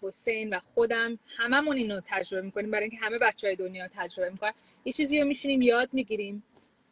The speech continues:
شاید همون لحظه بگیریمش برای اینکه تجربهش کردیم، یهو اون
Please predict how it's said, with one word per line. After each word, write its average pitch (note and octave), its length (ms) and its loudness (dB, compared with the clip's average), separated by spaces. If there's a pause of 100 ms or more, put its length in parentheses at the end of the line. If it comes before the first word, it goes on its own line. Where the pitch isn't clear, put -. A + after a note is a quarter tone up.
(180)
شاید A#3 340 0
همون B3 300 4
لحظه G#3+ 440 4 (180)
بگیریمش G3 760 2
برای F#3+ 220 2
اینکه A3+ 220 0 (180)
تجربهش G3+ 760 2
کردیم، G3+ 500 0
یهو G3 220 4
اون A3 400 2